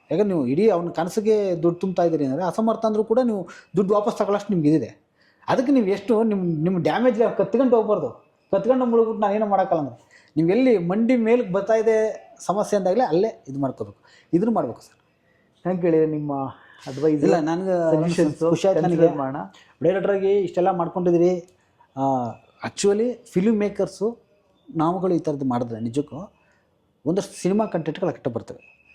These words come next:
Speaker 1: ಇದು ಏನಾಗುತ್ತೆ, ಕೆಲವೊಮ್ಮೆ ನೀವು ಹೇಳ್ದಂಗೆ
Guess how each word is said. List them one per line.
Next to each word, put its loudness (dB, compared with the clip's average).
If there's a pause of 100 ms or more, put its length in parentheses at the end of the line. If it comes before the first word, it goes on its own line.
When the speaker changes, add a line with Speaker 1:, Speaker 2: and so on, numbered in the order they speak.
(760)
Speaker 1:
ಇದು 2
ಏನಾಗುತ್ತೆ, 0
ಕೆಲವೊಮ್ಮೆ -2
ನೀವು 2
ಹೇಳ್ದಂಗೆ -2